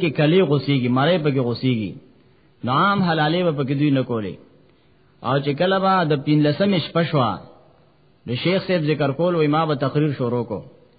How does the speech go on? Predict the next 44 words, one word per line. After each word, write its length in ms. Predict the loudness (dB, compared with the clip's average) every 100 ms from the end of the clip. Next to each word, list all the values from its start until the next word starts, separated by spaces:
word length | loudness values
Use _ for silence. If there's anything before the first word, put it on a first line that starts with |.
| _ _ _
چې 60 | -6 -2
په 80 | 0
دې 160 | 2 4
ورځو 320 | 4 2 0
شپو 160 | 0 0 2
کې 180 | 0 2
خلک 240 | 2 2
حلاله 400 | 4 4 4 2
بده 260 | 4 4 4
ګڼي، 200 | 4 4
ځان 140 | 2
له 100 | 2
چرګان 340 | 2 2 2 2
حلال 220 | 2 2
کوي، 140 | 2 0
خو 180 | 0
خورئ. 240 | -2 -6 -8 -14 -20 _ _ _ _ _ _ _ _ -6
او 160 | -2 0
دا 180 | 2 2 0 -2 -10 -4
خلکو 280 | 0 2 2
به 80 | 2 2
حلوا 240 | 2 2 2
په 160 | -2
خوله 280 | 0 0 0
بل 180 | 0 -2
څه 100 | -2
به 120 | 0
نه 120 | 0
خوړل. 300 | 0 -2 -4 -8 -16 _ _ -20 _ _ _ _ _ -8
نو 100 | -2
دا 220 | 0 2 2 0 -6 -18 -14 -6
د 40 |
رسم 440 | -2 -2 -2 -2 -2
د 80 | -4
ختمولو 560 | -2 -2 2 2 4 2
دپاره 440 | 0 0 0 0 -4 -12 -20 -20 -6
پکار 340 | -4 0 0 0
ده 100 | -2
چې 100 | -2
د 80 | -2
هغې 220 | -2 -2
خلاف 280 | -2 0 -2 -4
وکړی 320 | -8 -6 -6
شي. 120 | -6